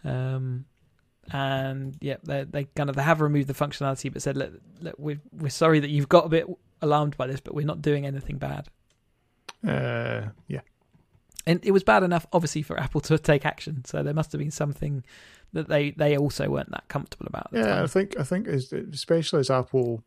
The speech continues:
Speaker 2: you know, the whole, the whole move, especially in the Mac to the App Store. So that, so the iPhone, or sorry, I O S has always had an App Store, but this whole move has been quite controversial because it's, you know, the amount of sandboxing that app developers have had to do has, has meant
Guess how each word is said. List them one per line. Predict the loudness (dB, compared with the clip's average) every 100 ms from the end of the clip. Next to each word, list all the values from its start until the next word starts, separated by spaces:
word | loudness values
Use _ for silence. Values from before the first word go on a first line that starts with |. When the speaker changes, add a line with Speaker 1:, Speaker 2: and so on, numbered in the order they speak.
| -4
Speaker 2:
you |
know, | -2 0
the | 0
whole, | 2 2 4 2 0
the | -2
whole | 2 2
move, | 2 4 4 2
especially | 0 0 2 -2
in |
the | -2
Mac | -2 -4 -6 -10
to | -4
the | -4
App | -4
Store. | -4 0 0 -2
So | -2
that, | 0 0
so | -4 0
the |
iPhone, | 0 0 -2 -2 -4 -6
or | -8 -6
sorry, | -2 0
I | 2
O |
S | 0 -2
has | -2
always | -2 -2
had | 0
an | 0
App | 0
Store, | 0 0
but | 2 2
this | 0
whole | 2 0 0
move | 0 4 4 2 -2 -18 -20 _ _ _ _ -8
has | -2
been | 0
quite | 2 0 2
controversial | 0 0 -2 0 0 0 -2
because | -2 -4
it's, | -6 -8 -8
you | -4
know, | -2 -2
the | -2
amount | -2 -4
of | -2
sandboxing | -2 0 0 0 -2 -4
that | -2
app | -4 -4
developers | -2 -2 -2 -8
have |
had | -10 -10
to | -4
do | 0
has, | 0 -2
has | -6 -4
meant | -2 -2